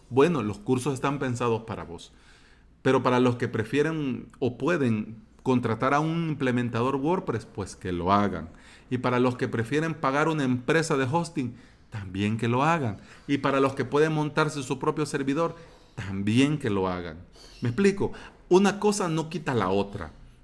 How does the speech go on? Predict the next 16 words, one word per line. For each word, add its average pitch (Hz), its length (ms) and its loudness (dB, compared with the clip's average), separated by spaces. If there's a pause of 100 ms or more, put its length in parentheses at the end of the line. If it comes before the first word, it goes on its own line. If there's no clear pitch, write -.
Yo 135 120 4
te 160 60 0
estoy 160 280 -2
contando 160 680 -2
cómo 139 240 0
me 117 160 2
fue 151 220 0
a - 20 0
mí 196 280 0
y 135 100 -6
cómo 143 200 -2
yo 147 160 4
lo 151 120 4
resolví. 110 680 0 (1160)
Y 120 120 0
ahora, 113 500 0